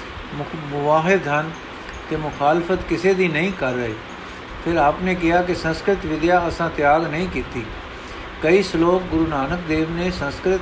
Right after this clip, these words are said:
ਤਾਂ ਨਹੀਂ, ਪਰ ਸੰਸਕ੍ਰਿਤੀ ਵਿੱਚ ਵੀ, ਵੀ ਹਨ।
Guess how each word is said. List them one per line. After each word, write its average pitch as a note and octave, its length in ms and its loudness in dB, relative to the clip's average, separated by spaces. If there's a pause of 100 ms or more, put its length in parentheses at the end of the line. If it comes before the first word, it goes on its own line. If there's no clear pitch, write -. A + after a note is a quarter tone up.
ਤਾਂ D3 140 0
ਨਹੀਂ, E3 280 -2 (440)
ਪਰ D3+ 100 -4
ਸੰਸਕ੍ਰਿਤੀ F3+ 720 2
ਵਿੱਚ E3 220 2
ਵੀ, C#3+ 180 -4 (240)
ਵੀ D3+ 140 -2
ਹਨ। B2 180 0